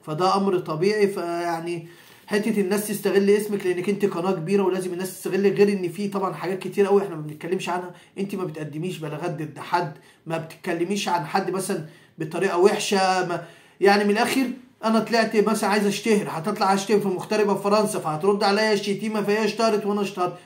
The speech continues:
لا، انت عكس كده خالص. انت حتى اللي بيشتمك انت ما بترديش عليه، وبالعكس بسم الله ما شاء الله ناس كتيره قوي كانوا بيشتموا فيكي، فالناس حبوا يروحوا يشوفوكي،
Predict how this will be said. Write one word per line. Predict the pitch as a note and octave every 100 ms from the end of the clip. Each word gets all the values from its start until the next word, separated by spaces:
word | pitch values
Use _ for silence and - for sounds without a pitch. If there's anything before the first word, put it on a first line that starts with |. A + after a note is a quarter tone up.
| -
لا، | F#3+
انت | G#3 -
عكس | E3+ F#3 -
كده | D#3 C#3+
خالص. | C3 B2+ A#2 - _ _ _ _ _ -
انت | D#3+
حتى | - G#3+ G#3+
اللي | G3 F3
بيشتمك | E3+ - A3+ B3
انت | A3
ما | F#3
بترديش | E3 D#3 E4 - G#3 G#3+
عليه، | F#3 F#3 A#3+ C4 - -
وبالعكس | E3+ G3 F#3+ - -
بسم | D3+ F3
الله | F3+ G3+
ما |
شاء | G3 G3+
الله | G3 F3
ناس | G3+ G#3+
كتيره | A3 - A#3
قوي | G#3+ A3 D#3+ - - _ _ _ _ _
كانوا | - F3
بيشتموا | F3+ F3 - A#3 A3+
فيكي، | G3+ A3 G3+ - - -
فالناس | D#3+ G#3+ A3
حبوا | A3+ G3+ A3
يروحوا | A3 A3
يشوفوكي، | G#3+ - G#3 A3 A#3 -